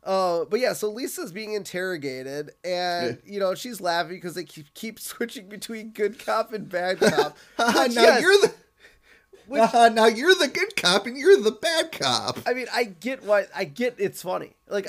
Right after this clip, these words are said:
Speaker 1: I
Speaker 2: Yeah.
Speaker 1: would laugh too. But
Speaker 2: Yeah.
Speaker 1: the way Lisa is laughing and the way Lisa's mannerisms are sitting in the chair, it just makes it, like, I know she's an eight-year-old girl, but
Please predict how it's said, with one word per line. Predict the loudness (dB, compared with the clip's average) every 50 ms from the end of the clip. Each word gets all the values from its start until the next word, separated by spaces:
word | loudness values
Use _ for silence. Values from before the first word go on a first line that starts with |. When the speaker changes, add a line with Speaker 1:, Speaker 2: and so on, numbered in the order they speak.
| 0
Speaker 1:
I | 4 4 4
Speaker 2:
Yeah. | 4 4 0
Speaker 1:
would | 0
laugh | 0 0 0 0 0 -2 -4
too. | -6 -4 -4 -4 -4 -4 -8 _ _ _ _ _ _
But | _ 0
Speaker 2:
Yeah. | 0 2 0 -2
Speaker 1:
the | -2 -2 -4
way | -4 -6 -10 -2 0 0 0 0 -2 -6
Lisa | -6 -8 -10 -12 -12 -12 -10 -10
is | -8 -8 -8 -10 -10
laughing | -8 -6 -6 -4 -6 -8 -10 _ -20 -20 -20 -18 -12 -12
and | -10 -8
the | -8 -10
way | -10 -12 -10 -8 -6 -6 -6 -6 -8 -12 -12
Lisa's | -14 -14 -16 -16 -16 -16 -16 -14 -12
mannerisms | -12 -10 -8 -8 -8 -6 -6 -6 -6 -8 -8 -12 -10 -8
are | -6 -6 -4 -6 -6
sitting | -8 -12 -14 -12 -10 -10
in | -10 -10
the | -10
chair, | -14 -12 -12 -10 -8 -8 -8 -8 -10 -10 -14 _ _ _ _ _ _ _ _ _ _ _ _ _ _ _
it | -8 -8 -8 -8
just | -10 -14 -10 -8 -6 -6 -6 -6 -8 -12
makes | -6 -4 -4 -4 -4 -8
it, | -12 -14 -14 -12 -10 -10 -10 -10 -8
like, | -8 -10 -8 -6
I | -6 -6 -6
know | -4 -4 -4 -4
she's | -6 -8 -10 -10
an | -8 -8
eight-year-old | -8 -10 -8 -8 -6 -6 -6 -6 -8 -10
girl, | -8 -8 -6 -6 -8 -8
but | -8 -8 -8 -8